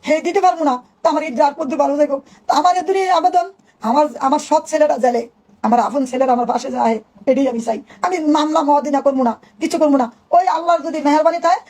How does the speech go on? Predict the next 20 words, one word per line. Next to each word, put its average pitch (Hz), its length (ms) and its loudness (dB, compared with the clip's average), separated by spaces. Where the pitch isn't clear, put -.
আমার 285 240 0
ছেলেকে 339 300 0
যদি 330 100 -2
আদর 294 260 0
ভালোবাসা 320 340 0
থাকে, 370 240 2
তাহলে 330 180 2
আমার 311 140 0
ছেলে 294 200 2
মুক্তি 277 240 -4
পাইবো 247 180 2
আল্লাহর 247 220 2
রহমতে। 240 300 -2
আপনারা 302 300 4
শুনছেন 302 380 -2
সবাই 240 360 0
যে 233 80 0
মামুন 226 260 2
বাড়ি 226 200 2
চাইছে - 240 -4